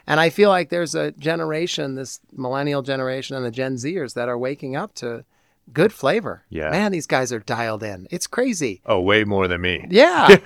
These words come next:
Speaker 2: <laughs>
Speaker 1: Yeah, way more than my generation. They're very attuned to it, and they demand a story, and they demand something that doesn't carry with it, you know, a carbon sequestration trunk
Speaker 2: Yeah.
Speaker 1: load as they have dinner.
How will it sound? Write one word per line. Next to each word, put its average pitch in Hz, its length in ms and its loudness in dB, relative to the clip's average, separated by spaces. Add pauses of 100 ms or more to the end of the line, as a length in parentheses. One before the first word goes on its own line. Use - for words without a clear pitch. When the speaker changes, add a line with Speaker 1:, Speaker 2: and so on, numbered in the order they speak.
(140)
Speaker 2:
<laughs> - 40 2
Speaker 1:
Yeah, 202 360 6
way 196 160 6
more 226 220 6
than 170 120 6
my 202 180 6
generation. 120 680 0 (340)
They're 165 140 4
very 262 320 6
attuned 233 380 0
to 160 120 0
it, 113 280 -4
and 147 180 0
they 147 80 2
demand 190 340 0
a 180 60 0
story, 151 640 0
and 139 160 -4
they 139 80 -2
demand 139 540 -2 (260)
something 143 480 -4
that 123 260 -6 (480)
doesn't 139 360 0
carry 135 360 -2
with 131 220 -4
it, 135 160 -6 (180)
you 131 100 -14
know, 127 360 -16
a - 40 -18
carbon 127 440 -6
sequestration 131 840 -8
trunk 139 300 -6
Speaker 2:
Yeah. 147 60 -6
Speaker 1:
load 147 220 -4
as 131 120 -6
they 131 120 -8
have 127 180 -8
dinner. 147 320 -8